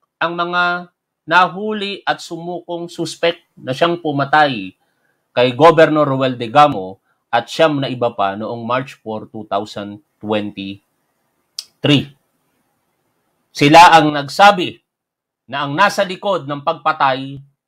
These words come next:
ay si Arnulfo Teves. Sapat na basihan para sabihin ng ating gobyerno na si Arnulfo Teves ang nasa likod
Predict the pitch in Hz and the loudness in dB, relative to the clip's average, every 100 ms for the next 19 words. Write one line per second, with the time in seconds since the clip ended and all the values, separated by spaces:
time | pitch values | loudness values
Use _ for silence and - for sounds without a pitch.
0 | _ 123 135 139 135 123 120 123 120 - | _ -8 -8 -10 -8 -8 -8 -14 -16 -18
1 | 120 - 107 135 131 - _ _ - - | -18 -16 -14 -14 -16 -20 _ _ -6 0
2 | 143 - 175 196 - 156 156 151 143 151 | 0 4 4 4 0 -6 0 0 0 -2
3 | 110 107 110 - _ _ _ _ _ 160 | -2 -4 -12 -18 _ _ _ _ _ 6
4 | 170 165 170 151 196 180 180 165 156 151 | 8 6 4 2 -2 -4 -4 -6 -4 -4
5 | 147 151 139 131 120 175 160 127 101 92 | -4 -8 -8 -8 0 2 2 0 -10 -16
6 | _ _ _ _ _ _ _ _ _ 135 | _ _ _ _ _ _ _ _ _ -6
7 | 143 208 170 147 147 208 220 247 233 170 | -4 -6 -2 0 0 -6 -6 -8 -6 -2
8 | 160 107 87 - - - _ _ _ _ | -2 -6 -16 -16 -18 -20 _ _ _ _
9 | _ 120 127 127 131 151 147 143 98 92 | _ -6 -4 -4 -4 -4 -6 -10 -12 -12